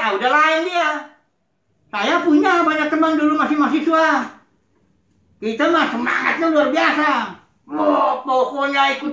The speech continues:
Tuhan. Wah, kok habis-habisan lah. Kita belum mikir uang dan jabatan, belum mikir apa-apa.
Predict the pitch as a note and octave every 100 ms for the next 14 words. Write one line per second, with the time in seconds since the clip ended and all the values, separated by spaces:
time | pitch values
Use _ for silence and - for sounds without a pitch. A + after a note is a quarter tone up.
0 | D4 C4 C#4 - - - B3 A#3 A3 G3
1 | A3 F#3+ G3 - _ _ _ _ A3+ D4
2 | - C#4 C#4+ C#4 C#4+ C#4 C4 - B3 E4
3 | E4+ C#4 C4+ A#3 C#4+ B3 C4 C#4+ D4 D4
4 | B3 B3 A#3+ A3+ C#4 C#4+ D4 D4+ B3 C#4
5 | B3 - B3 A3 A3 G#3+ G3 - -